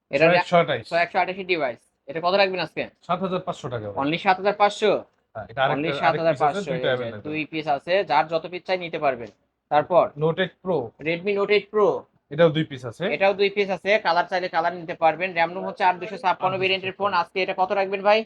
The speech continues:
Speaker 2: আট হাজার পাঁচশো টাকা।
Speaker 1: Only আট হাজার পাঁচশো?
Speaker 2: জি ভাই।
Speaker 1: Redmi Note eight Pro, আজকের অফার প্রাইস আট হাজার পাঁচশো। তারপর?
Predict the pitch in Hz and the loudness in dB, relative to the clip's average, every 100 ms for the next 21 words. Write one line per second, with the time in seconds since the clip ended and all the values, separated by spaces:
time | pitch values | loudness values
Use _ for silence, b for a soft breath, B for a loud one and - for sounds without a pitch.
0 | - 165 165 175 - - 160 131 - 123 | -2 -4 -2 -4 -6 -8 -8 -12 -8 -4
1 | 135 165 185 196 202 202 - 160 117 120 | 2 2 4 2 2 2 0 -2 -2 -10
2 | 95 98 131 143 190 180 190 214 214 196 | -14 -6 -2 -2 -2 0 4 4 4 2
3 | 190 180 160 127 127 - 180 170 196 185 | 0 -2 0 2 -2 -2 0 2 0 2
4 | 208 202 175 185 190 185 170 190 - 139 | 4 4 2 0 -4 0 0 0 -4 -6
5 | 107 _ _ - 160 190 | -6 _ _ -4 0 6